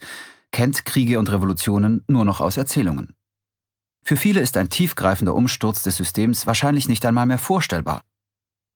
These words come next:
Solch ein bedeutender Umsturz war die Französische Revolution. Das Projekt der Französischen Revolution zielte darauf ab, die Privilegien der ersten beiden Stände abzuschaffen.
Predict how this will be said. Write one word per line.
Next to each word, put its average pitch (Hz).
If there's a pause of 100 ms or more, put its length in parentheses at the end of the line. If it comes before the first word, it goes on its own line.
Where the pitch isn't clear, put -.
(140)
Solch 156
ein 117
bedeutender 98
Umsturz 110 (400)
war 120
die 139
Französische 101
Revolution. 104 (1300)
Das 95
Projekt 147
der 110
Französischen 98
Revolution 92 (460)
zielte 185
darauf 92
ab, 127 (180)
die 113
Privilegien 117
der 101
ersten 113
beiden 95
Stände 95
abzuschaffen. -